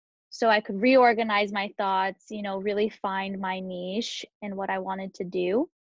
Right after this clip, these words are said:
And while working there, I saw a very big opportunity for the emerging market that is bioplastics, recycled plastics, just a demand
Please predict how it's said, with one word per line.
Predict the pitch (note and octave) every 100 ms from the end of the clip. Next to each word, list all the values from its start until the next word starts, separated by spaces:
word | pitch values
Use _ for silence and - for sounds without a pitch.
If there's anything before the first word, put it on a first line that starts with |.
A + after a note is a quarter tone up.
| _ _ _ A3
And | G#3+
while | G3+ A3 A#3
working | A3 A3+ A3+ G3+ G3+
there, | F#3+ F#3+ F#3+ -
I | G3+
saw | - G#3 G3+ G3 -
a | G3+
very | G3 G3 G3+
big | G3 G3+ G3 F#3+ -
opportunity | G3+ G3 - G3+ F#3+ G3
for | G3+ G3+
the | G3 G3
emerging | F#3+ G3 F#3+ G3 F#3+
market | G3 F#3+ G3 G3 F#3+ - _ _ _ -
that | G#3 G3 -
is | G#3+ G3 F#3+ F#3+ G3 G#3+ _ _ _ _ _ _ -
bioplastics, | G#3+ G#3 G3 - G3 F#3+ - - G3 F#3 -
recycled | F#3+ F#3+ F#3 G3 F#3+ -
plastics, | F#3 F3+ F#3+ F#3+ -
just | G3+ G#3 - -
a |
demand | G3 G3+ G3 G3 G3 F#3+